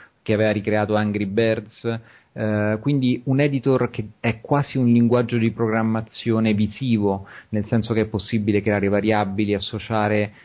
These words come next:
eh, valori alle variabili tratte dalle coordinate del gioco. C'è un altro che ha creato una sorta di Dance Dance Revolution, cioè è veramente una sorta di, mm, linguaggio di programmazione,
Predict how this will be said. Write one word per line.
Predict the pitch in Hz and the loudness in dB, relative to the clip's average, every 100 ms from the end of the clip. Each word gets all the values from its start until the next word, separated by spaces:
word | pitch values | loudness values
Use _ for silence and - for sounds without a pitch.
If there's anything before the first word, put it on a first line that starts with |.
| _ | _
eh, | 110 104 101 101 | -4 0 0 2
valori | 104 110 107 | 2 4 6
alle | 107 104 | 4 2
variabili | 104 104 104 98 95 98 98 | 0 0 0 0 -2 -4 -2
tratte | 101 95 101 | -4 -4 -4
dalle | 95 | -2
coordinate | 95 101 101 101 98 | -2 -2 0 0 0
del | 98 | 0
gioco. | 95 107 107 101 104 | 0 2 2 2 0
C'è | - 101 | 0 0
un | 107 | 2
altro | 107 107 107 | 2 0 0
che | 101 | -2
ha | |
creato | 95 107 98 98 | -2 -2 -2 0
una | 98 | 0
sorta | 98 107 104 | 0 0 0
di | |
Dance | 98 98 98 | 0 -2 0
Dance | 101 92 101 | -2 -2 0
Revolution, | 95 98 107 - 104 98 | 2 2 0 -2 -4 -2
cioè | - 104 - - _ _ | -2 -4 -6 -18 _ _
è | - 127 | -2 2
veramente | 143 143 139 - | 2 2 0 -2
una | 113 | -4
sorta | 101 117 120 | -4 -4 -4
di, | 107 107 110 - | -2 -2 -4 -8
mm, | 101 98 98 95 92 92 98 | -8 -6 -6 -6 -8 -10 -8
linguaggio | 104 113 110 107 | -2 2 2 0
di | 104 | -2
programmazione, | 101 107 104 104 101 - 107 104 104 104 101 98 98 95 90 87 | -2 -2 0 -2 -4 -4 0 0 0 -2 -4 -4 -6 -8 -10 -14